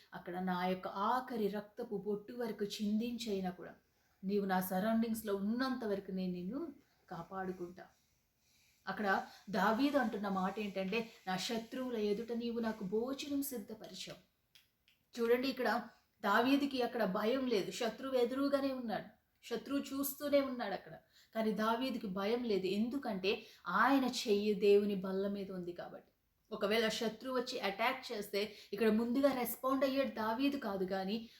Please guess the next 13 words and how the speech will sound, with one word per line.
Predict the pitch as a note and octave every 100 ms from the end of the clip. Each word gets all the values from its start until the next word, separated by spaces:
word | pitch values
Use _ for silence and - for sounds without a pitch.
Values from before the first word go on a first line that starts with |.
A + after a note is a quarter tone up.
| -
ఆయన | F3+ F#3
ఆరాధిస్తున్న | F#3 G3 A3+ A#3 B3 B3 - - A#3 A3+
దేవుడు. | G#3+ F#3+ - - _
ఏ | G#3+ A#3 C4 C#4+
బల్ల | A#3+ B3+ C4
మీదైతే | C4+ C#4 C#4 C4+ C4
తన | B3 A3+
చెయ్యి | G3+ - A3 B3 C4+
ఉందో | A3+ G3 F#3+ G3+ - -
ఆ | F#3 A3 C4
దేవుడు | A#3 G#3 A3 A3
అక్కడ | G3 F3+
ముందుగా | F#3 F#3 G3+ A#3+